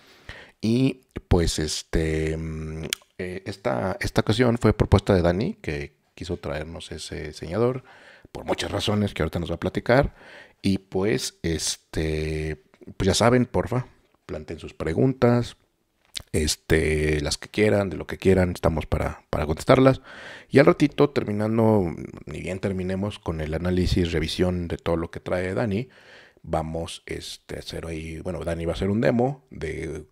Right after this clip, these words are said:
basado en la obra, estilo y demás, este, pues, vamos a llamarle también, ¿por qué no?, la técnica de, para que tengan ustedes oportunidad de verlo,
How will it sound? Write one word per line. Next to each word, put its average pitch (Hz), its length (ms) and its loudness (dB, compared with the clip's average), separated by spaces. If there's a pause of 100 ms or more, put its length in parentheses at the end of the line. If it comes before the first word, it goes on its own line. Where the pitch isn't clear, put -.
basado 87 440 -6
en 82 280 -10
la 95 200 -8
obra, 87 380 -2
estilo 85 380 -4
y - 20 -4
demás, 85 520 -6
este, - 540 -8
pues, - 360 0 (840)
vamos 92 180 -6
a 87 60 -2
llamarle 87 420 -4
también, 82 380 -6 (220)
¿por 87 160 -8
qué 87 120 0
no?, 82 180 -2
la - 180 -2
técnica 85 460 0
de, 95 240 2 (720)
para 98 340 4
que 95 180 2
tengan 90 260 -4
ustedes 87 300 -2
oportunidad 87 380 -4
de 120 60 4
verlo, 135 420 6